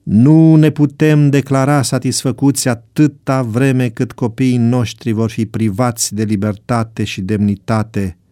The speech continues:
prin semne pe care stă scris: 'Doar pentru albi.'”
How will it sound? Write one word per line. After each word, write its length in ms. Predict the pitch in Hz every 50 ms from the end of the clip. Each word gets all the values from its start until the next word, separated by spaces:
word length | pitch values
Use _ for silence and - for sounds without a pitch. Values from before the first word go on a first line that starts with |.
| _ _ _ _ _ _ _ _ _ -
prin 260 | 117 113 113 107 101
semne 720 | 92 - - - - 143 131 120 113 110 107 107 107 104
pe 120 | - 110
care 260 | 98 - 113 107 104
stă 200 | 101 - - 104
scris: 680 | 98 - - - - 117 113 104 95 - - - - - _ _ _ _ _ _ _ _ _ _ _ _
'Doar 460 | - - 92 85 107 117 120 113 101 101
pentru 420 | - 113 104 101 95 - 104 104
albi.'” 600 | 110 113 107 98 90 85 80 - - - _